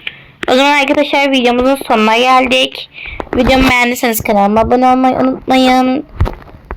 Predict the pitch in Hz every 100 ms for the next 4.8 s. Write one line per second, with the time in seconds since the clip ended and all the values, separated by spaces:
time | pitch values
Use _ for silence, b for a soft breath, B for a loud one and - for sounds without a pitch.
0 | - - 226 220 - 254 302 294 302 294
1 | 294 - - - - - - - - 254
2 | 247 247 262 285 294 - - - - 269
3 | 285 277 240 226 214 214 254 277 277 -
4 | 285 285 269 285 294 302 311 320